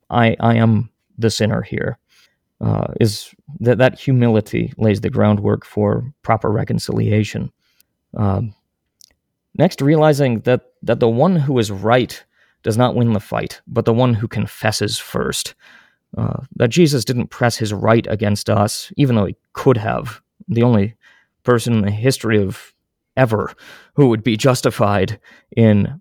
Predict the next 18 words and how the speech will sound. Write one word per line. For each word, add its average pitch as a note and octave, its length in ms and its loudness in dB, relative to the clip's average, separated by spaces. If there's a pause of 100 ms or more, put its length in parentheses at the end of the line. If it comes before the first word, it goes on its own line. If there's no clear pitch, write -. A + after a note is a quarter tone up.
pressing A#2 380 -2
his G#2+ 220 -2
right G#2+ 520 0 (380)
decides C3 380 0
he'd D3+ 140 -2
rather C3+ 240 2
set - 340 -2
his A2+ 220 -4
right G#2+ 500 0 (100)
to G#2+ 220 -8
justice A#2 640 -2 (100)
aside A2 640 0 (540)
and B2 120 2
be B2 140 2
at - 140 -2
peace A#2 300 -2
with F2 180 -6
us. - 280 -6